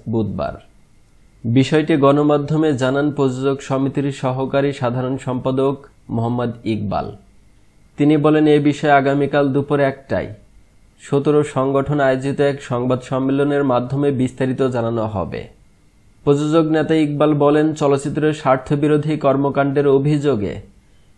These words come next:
চিত্রনায়ক এবং প্রযোজক জায়েদ খানকে বয়কটের সিদ্ধান্ত নিয়েছে বাংলাদেশ চলচ্চিত্র প্রযোজক পরিবেশক সমিতি এবং চলচ্চিত্র সংশ্লিষ্ট অন্য সংগঠনগুলো।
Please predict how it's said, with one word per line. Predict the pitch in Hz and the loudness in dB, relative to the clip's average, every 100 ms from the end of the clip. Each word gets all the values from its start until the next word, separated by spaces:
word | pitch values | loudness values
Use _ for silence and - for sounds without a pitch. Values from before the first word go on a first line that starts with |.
| _ | _
চিত্রনায়ক | - 143 147 143 135 139 143 | -2 0 2 2 2 2 2
এবং | 147 143 143 | 2 2 0
প্রযোজক | 139 135 139 143 139 | 0 -2 0 0 2
জায়েদ | 120 123 123 | 0 0 -2
খানকে | - 139 147 | -6 -4 0
বয়কটের | 131 123 127 139 139 143 | 2 2 2 0 -2 -4
সিদ্ধান্ত | - 135 127 135 135 | -4 -4 -2 -2 0
নিয়েছে | 143 147 147 147 147 147 - _ _ _ _ | 2 2 0 0 -2 -4 -16 _ _ _ _
বাংলাদেশ | - 120 135 143 143 147 | 0 4 6 4 4 2
চলচ্চিত্র | 147 139 139 139 143 | 2 2 2 -2 -2
প্রযোজক | 147 147 139 135 143 143 | 0 2 0 2 2 4
পরিবেশক | 143 143 139 143 143 | 2 4 2 0 -4
সমিতি | - 135 143 - 151 151 | -2 0 0 2 2 2
এবং | - 123 131 131 | -2 -2 -2 -2
চলচ্চিত্র | 135 131 131 127 143 | -2 -2 -2 -2 0
সংশ্লিষ্ট | 143 135 135 131 139 135 151 | 0 -2 -4 -2 -4 -2 0
অন্য | 135 127 131 | 0 0 -4
সংগঠনগুলো। | 127 120 120 120 120 113 107 87 | -4 -6 -2 -2 -2 -2 -2 -4